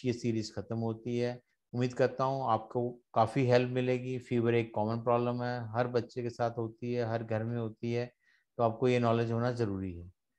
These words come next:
मुझे अपनी सजेशन भेजिएगा,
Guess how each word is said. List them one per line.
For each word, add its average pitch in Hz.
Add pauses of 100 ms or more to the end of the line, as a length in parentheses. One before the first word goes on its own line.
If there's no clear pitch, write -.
(1400)
मुझे 127
अपनी 131
सजेशन 123
भेजिएगा, 135